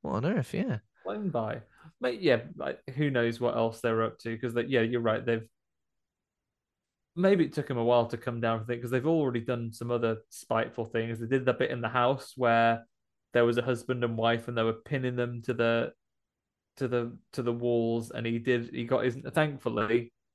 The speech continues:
Speaker 2: even in two thousand,
Speaker 1: Oh, yeah.
Speaker 2: they had an L P player.
Speaker 1: <laughs> Yeah.
Speaker 2: Proper, proper hipsters. And he, like, put his nail on the record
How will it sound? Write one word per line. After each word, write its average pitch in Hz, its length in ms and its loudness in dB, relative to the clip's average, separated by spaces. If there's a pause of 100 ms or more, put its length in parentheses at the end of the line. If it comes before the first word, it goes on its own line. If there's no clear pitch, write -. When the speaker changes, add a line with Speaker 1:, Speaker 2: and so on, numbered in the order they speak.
Speaker 2:
even 127 240 -4
in 143 320 -6
two 131 160 -4
thousand, 120 360 -2
Speaker 1:
Oh, - 20 2
yeah. 110 380 6 (180)
Speaker 2:
they 113 60 2
had 120 120 2
an 120 80 0
L 120 140 4
P 120 220 0
player. 117 480 0 (540)
Speaker 1:
<laughs> - 120 2 (440)
Yeah. 175 240 8
Speaker 2:
Proper, 165 240 -4 (140)
proper 165 220 6
hipsters. 117 600 0 (300)
And 131 100 -2
he, 127 60 2
like, 127 320 4 (280)
put 156 140 4
his 147 120 2
nail 139 360 6
on 139 100 2
the 139 100 -2
record 147 520 0